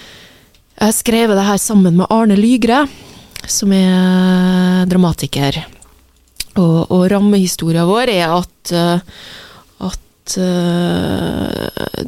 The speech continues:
to kvinner, eh, er samlet i et hus og venter på datteren til ene kvinna og mannen til andre kvinna. Så begynner det å skje ting utenfor huset, eh, som vi får vite om gjennom måten de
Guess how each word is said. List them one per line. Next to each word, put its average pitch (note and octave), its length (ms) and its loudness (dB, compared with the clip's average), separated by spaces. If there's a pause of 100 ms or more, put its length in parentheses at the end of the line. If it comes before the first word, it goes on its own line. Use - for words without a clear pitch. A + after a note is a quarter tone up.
to G3+ 180 -2
kvinner, A#3 460 2 (840)
eh, G#3 460 0
er G3+ 100 2
samlet - 1120 -2
i G#3+ 80 -4
et - 100 -16
hus F4 340 0 (680)
og A3 120 -2
venter A#3 360 -2
på G3 380 0
datteren - 380 -4
til F#3+ 180 -2
ene F#3 160 2
kvinna F3+ 340 0
og F3+ 60 4
mannen F3+ 280 2
til F#3+ 140 -6
andre F#3 220 -2
kvinna. G#3 380 0 (520)
Så - 100 -14
begynner A3 220 2
det F#3+ 80 0
å - 60 -2
skje E3+ 220 -2 (100)
ting F3 200 0
utenfor E3 360 -2
huset, D3+ 460 0 (840)
eh, E3+ 380 2
som F#3 560 2
vi F#3 120 2
får F3 220 -2
vite E3 340 -2
om F3+ 80 4
gjennom E3+ 460 2
måten E3+ 340 0
de E3 120 0